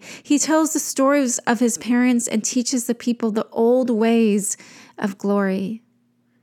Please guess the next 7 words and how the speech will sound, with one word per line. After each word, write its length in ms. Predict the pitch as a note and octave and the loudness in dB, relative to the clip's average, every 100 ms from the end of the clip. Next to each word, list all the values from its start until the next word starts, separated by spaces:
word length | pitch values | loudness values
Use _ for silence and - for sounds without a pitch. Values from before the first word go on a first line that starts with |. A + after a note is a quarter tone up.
| _ _ _ _ - | _ _ _ _ -2
As 140 | A3+ | -2
Set's 420 | - C4+ C#4 - | 0 0 0 2
minions 380 | A3+ A#3 A3 G#3+ | 2 4 4 2
come 320 | - - B3 - | -2 0 0 0
into 680 | B3+ C#4 - A#3 G#3+ G3+ F#3+ | 0 2 0 2 2 2 0
his 260 | G#3+ G#3 - | -2 -4 -4
presence, 480 | - A3 G#3 G3 | -4 -2 0 -2